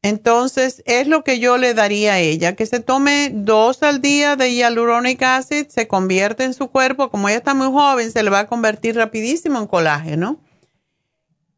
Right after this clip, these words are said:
Y para ti te voy a dar, ah, Eugenia, te voy a dar la glucovera y el glumulgin.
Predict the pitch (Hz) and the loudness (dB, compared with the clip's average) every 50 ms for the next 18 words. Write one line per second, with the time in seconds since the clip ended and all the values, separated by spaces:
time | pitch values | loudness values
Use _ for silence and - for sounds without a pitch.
0 | _ _ _ _ _ _ _ - 254 254 262 262 262 254 - 277 269 262 262 262 | _ _ _ _ _ _ _ -4 -2 0 0 0 0 0 2 2 4 4 4 2
1 | 262 262 269 294 330 339 349 381 370 330 320 311 311 302 294 294 277 269 254 240 | 2 0 -2 0 0 0 0 0 2 2 2 2 2 2 2 4 4 4 4 6
2 | 240 240 240 240 247 262 262 - - - 220 214 208 202 196 196 196 190 - 214 | 6 6 4 4 2 0 -4 -4 0 2 4 4 4 4 4 2 0 -2 -2 0
3 | 214 214 208 202 208 - - 220 208 202 202 208 220 226 247 240 - 220 202 202 | 0 2 2 0 -2 -2 -2 -2 0 0 0 0 0 0 -2 -2 -2 -2 0 0
4 | 202 214 220 220 220 226 233 233 247 240 240 233 220 214 202 190 190 208 214 240 | 2 2 2 2 2 2 2 2 2 0 2 2 2 2 0 0 -2 0 0 0
5 | 269 262 - 302 294 262 208 214 208 196 180 180 180 196 233 262 - _ _ _ | -2 0 0 0 0 2 2 2 2 2 2 2 2 0 -2 -4 -10 _ _ _
6 | _ _ _ _ _ _ _ _ _ _ _ _ _ _ _ _ _ _ _ _ | _ _ _ _ _ _ _ _ _ _ _ _ _ _ _ _ _ _ _ _
7 | _ _ _ _ _ _ _ - 233 247 247 233 233 226 202 220 254 269 302 320 | _ _ _ _ _ _ _ -2 0 2 2 2 2 0 -2 0 0 2 4 4
8 | 330 320 311 294 277 240 214 220 190 170 165 156 143 | 4 4 4 2 2 0 0 0 2 2 2 0 -2